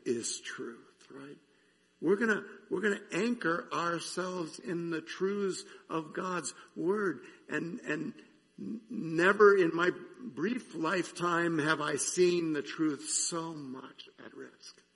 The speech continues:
right? Never have I seen a world that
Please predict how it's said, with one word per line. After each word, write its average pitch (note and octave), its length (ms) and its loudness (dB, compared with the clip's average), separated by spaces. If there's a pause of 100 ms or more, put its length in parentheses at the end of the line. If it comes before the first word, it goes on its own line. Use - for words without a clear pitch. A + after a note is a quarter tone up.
(180)
right? - 180 -14 (800)
Never F3 420 2
have D3 220 -6
I C3 160 -8
seen C#3 560 -6 (400)
a C3+ 80 -2
world C#3+ 520 -2
that C#3+ 160 -6